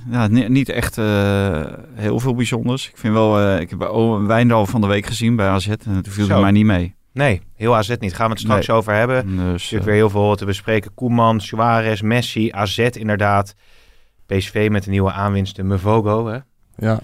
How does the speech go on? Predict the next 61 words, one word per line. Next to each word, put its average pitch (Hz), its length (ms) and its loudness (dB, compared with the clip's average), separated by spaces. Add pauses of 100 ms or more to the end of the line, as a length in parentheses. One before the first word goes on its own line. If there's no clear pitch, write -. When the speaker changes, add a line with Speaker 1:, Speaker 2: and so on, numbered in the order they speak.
(140)
Speaker 3:
maar 110 100 4
over 123 180 4
de 127 60 4
selectie 123 360 0
van 117 80 0
het 110 100 0
Nederlands 104 240 4
Speaker 2:
Ja, 123 60 4
Speaker 3:
elftal. 120 240 0
Speaker 2:
exact. 104 380 -4
Speaker 3:
Je 101 160 -2
kunt 113 180 0
ook 120 160 0
degraderen 107 500 0
uit 101 80 0
de 104 60 -4
Premier 107 340 2
League 104 300 0
en 98 260 -4
ook - 160 -6
geselecteerd 92 480 -4
worden. 95 300 0
Dat 95 140 -6
geeft 95 180 -2
wel 92 180 2
aan 95 120 2
dat 98 120 0
Nederland 95 360 0
niet 113 160 4
heel 104 160 4
goed 101 180 -2
in 98 80 0
de 92 60 0
keeper - 280 -4
zit. 98 300 -4 (520)
Speaker 2:
Tim 107 120 -6
Speaker 3:
Maar 98 160 4
Speaker 2:
Krul 101 120 2
heb 95 120 0
je 98 60 -2
Speaker 3:
Tim 104 80 4
Speaker 2:
dan 90 100 0
Speaker 3:
Krul 101 140 4
Speaker 2:
ook. 95 60 4
Speaker 3:
beloond 95 320 4
voor 101 140 -2
een 98 140 2
geweldig 101 440 2
seizoen, 110 460 -2
eh, 107 80 -2 (280)
bij 107 120 0
Norwich, 117 380 2
denk 82 180 -12
ik. - 60 -20 (120)
Speaker 1:
Ja. 101 120 -12
Speaker 2:
Ja, 107 120 0
natuurlijk 95 280 -2
Speaker 1:
En 117 60 -2
trouwens, 120 260 2
dit, 127 160 -4
dit, 120 140 -10